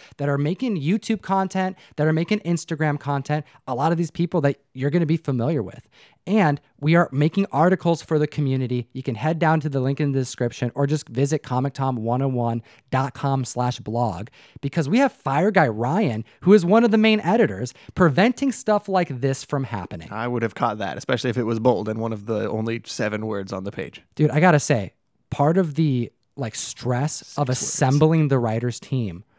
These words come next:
Speaker 1: was stressing how we're gonna make sure to monitor what gets posted because, like, I trust all the writers to do their job right and to, you know, make sure that it's all family focused and, or, you know, rather family appropriate,
Speaker 2: Yeah.
Speaker 1: but,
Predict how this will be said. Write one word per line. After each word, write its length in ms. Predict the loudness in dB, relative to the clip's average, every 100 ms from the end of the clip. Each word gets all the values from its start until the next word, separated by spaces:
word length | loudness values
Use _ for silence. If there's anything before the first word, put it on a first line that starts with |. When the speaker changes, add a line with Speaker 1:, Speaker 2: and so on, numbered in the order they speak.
| -18
Speaker 1:
was 160 | -6 -6
stressing 640 | -6 -12 0 0 2 0
how 160 | 2 4
we're 100 | 2
gonna 200 | 2 0 0
make 240 | 0 -2
sure 300 | -2 0 0
to 100 | 2
monitor 520 | 0 0 0 0 -2
what 240 | 0 0 0
gets 160 | -6
posted 520 | -6 -4 -4 -2 -4 -4 -16 -6
because, 280 | 0 2 4
like, 120 | 2
I 80 | 0
trust 380 | 0 4 4 4 2
all 140 | 4
the 100 | 4
writers 380 | 4 4 2 -4
to 100 | -6
do 260 | -2 0 0
their 140 | -2
job 280 | 0 0 0
right 280 | -4 -4 -6
and 160 | -8 -6
to, 120 | -4 -2
you 120 | -2
know, 60 | -2
make 160 | -2 -4
sure 160 | -4
that 120 | -4
it's 140 | -4 -4
all 80 | -6
family 400 | -4 -4 -4 -8
focused 640 | 6 6 8 4 2 0
and, 160 | -4 -4 -16 -20 -4
or, 180 | -4 -2
you 80 | -4
know, 60 | 2
rather 220 | 4 4
family 280 | 2 2 2
appropriate, 640 | 2 4 4 4 4 2 -4 -18
Speaker 2:
Yeah. 60 | 2
Speaker 1:
but, 240 | 4 4